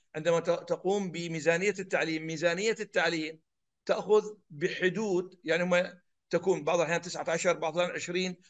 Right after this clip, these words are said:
بعض الأحيان اثنين وعشرين، لكن بحدود عشرين بالمئة من ميزانية ماليزيا هي تخصص للتعليم.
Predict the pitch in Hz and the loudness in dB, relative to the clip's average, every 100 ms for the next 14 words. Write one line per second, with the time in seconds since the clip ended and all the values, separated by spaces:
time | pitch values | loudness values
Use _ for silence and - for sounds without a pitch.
0 | _ 156 180 185 170 175 165 190 196 196 | _ 2 4 4 4 4 2 -2 -2 -4
1 | 175 175 170 - _ _ _ _ _ _ | -2 -2 -2 -6 _ _ _ _ _ _
2 | _ 151 175 185 180 165 165 208 226 - | _ -2 0 0 0 0 0 0 -2 -4
3 | _ _ - 156 - 196 247 208 196 190 | _ _ -8 -6 -2 0 0 0 -2 -2
4 | 170 131 127 _ _ _ 147 175 180 180 | -2 -4 -8 _ _ _ -4 -2 0 0
5 | 151 175 175 247 233 185 180 175 180 170 | 2 2 2 2 0 0 -2 0 -2 -2
6 | 143 143 147 - _ _ - 196 196 180 | -2 -4 -4 -12 _ _ 2 2 2 0
7 | 226 - 202 196 190 180 170 180 123 | -2 -4 -4 -4 0 0 2 0 -4